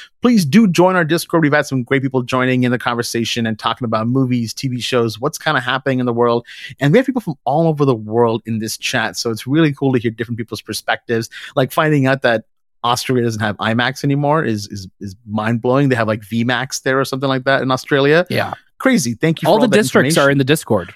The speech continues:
Speaker 1: All
Speaker 2: you
Speaker 1: the
Speaker 2: know?
Speaker 1: districts are in the Discord, but guess what? We run it like the capital.
Speaker 2: Oh.
Speaker 1: Is that a, is that a good thing or a bad thing? I don't know. I'm not
Speaker 2: It's
Speaker 1: too
Speaker 2: not a
Speaker 1: sure.
Speaker 2: good thing, man.
Speaker 1: It's not
Speaker 2: Not
Speaker 1: a
Speaker 2: a
Speaker 1: good
Speaker 2: good
Speaker 1: thing.
Speaker 2: thing.
Speaker 1: Not a good thing. And of
Speaker 2: No.
Speaker 1: course, I do wanna give a huge shout out to our friends over at Cineplex Pictures for inviting us to come watch this movie.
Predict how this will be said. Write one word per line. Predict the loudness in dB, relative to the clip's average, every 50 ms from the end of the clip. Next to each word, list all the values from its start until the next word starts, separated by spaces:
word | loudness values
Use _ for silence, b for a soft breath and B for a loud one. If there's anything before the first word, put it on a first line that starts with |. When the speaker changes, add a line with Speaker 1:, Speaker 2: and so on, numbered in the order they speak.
| _ _
Speaker 1:
All | 0 2 4 4
Speaker 2:
you | 4
Speaker 1:
the | 4
Speaker 2:
know? | 4
Speaker 1:
districts | 4 2 2 2 2 0 2 0
are | 0
in | 0
the | 0 0
Discord, | 2 0 0 0 0 2 2 2 2 0
but | -2 -4 -2 2
guess | 2 2 2 2
what? | 0 2 2 2 2 -2 _ _ -10
We | -4 0 0 2
run | 2 2 0 -2
it | -2
like | -6 -8 -12
the | -14
capital. | -12 -6 -6 -6 -4 -6 -6 -8 -8 -10 -14 -16 _ _ _ _ _ _ _ _ _ _ _ _ _ _ _ _ _ _ _ _ _ _ 0
Speaker 2:
Oh. | 2 2
Speaker 1:
Is | 2
that | 0 -2
a, |
is | -6 -8 _ -4
that | -4 -4
a | -4
good | -4 -6 -4 0
thing | 0 0 0
or | 0
a | 0
bad | 0 -2 -4 -4 -4 -6
thing? | -6 -6 -2
I | -2
don't | -2 0
know. | 0 0
I'm | 0 -2
not | 0
Speaker 2:
It's | 2
Speaker 1:
too | 4 4
Speaker 2:
not | 4 4
a | 4
Speaker 1:
sure. | 4
Speaker 2:
good | 2 0 0 0
thing, | -2 -2 -2
man. | -4 -6 -8 -10 -12 -14 -6
Speaker 1:
It's | -2 2
not | 2 4
Speaker 2:
Not | 4 2
Speaker 1:
a | 2
Speaker 2:
a |
Speaker 1:
good | 2
Speaker 2:
good | 0 0
Speaker 1:
thing. | 0 -2 -4 -4 -6
Speaker 2:
thing. | -8 _
Speaker 1:
Not | -2 0 0 0 0
a |
good | -2 -4 -4 -4
thing. | -4 -2
And | 0 0
of | -2
Speaker 2:
No. | 2
Speaker 1:
course, | 2 2 2 2 0 -2
I | -2
do | -2 2 2 4
wanna | 4 4 4 2
give | 2 0
a | 0
huge | -2 -4 -6 -4
shout | -2 0 0 0
out | 0 -2
to | -2 -2 -2
our | -2 0
friends | 0 -2 -2 -2 -2
over | -2 -2 -2
at | -2 -4
Cineplex | -4 -6 -4 -4 -4 -4 -8 -10 -8
Pictures | -10 -12 -8 -6 -4 -4 -4 -6 B B B B B B _
for | -4 -2 -2
inviting | -2 0 2 2 2 2 2 2 0
us | -2
to | -4 -6
come | -6 -4 -2
watch | -2 -4 -4 -6
this | -8 -6
movie. | -4 -2 0 0 0 0 0